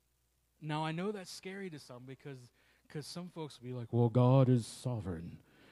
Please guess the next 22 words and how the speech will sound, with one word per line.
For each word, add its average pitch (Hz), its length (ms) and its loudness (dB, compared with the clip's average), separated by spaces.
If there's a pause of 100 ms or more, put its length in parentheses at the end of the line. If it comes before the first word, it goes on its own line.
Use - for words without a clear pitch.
(140)
and 98 100 -6
he 120 220 4
knows 131 320 4
all 139 600 2
and 131 120 4
in 92 180 -4
all, - 540 -14 (920)
and 82 120 -4
he 110 140 2
has 113 260 -4
it 123 80 0
all 110 460 -2
planned 90 400 -8
out." - 400 -14 (1900)
You 143 100 -6
know 165 60 -2
what 175 120 -6
that 156 140 -14
sounds 135 320 -12
like 135 180 -14
to 123 100 -18
me? 135 280 -8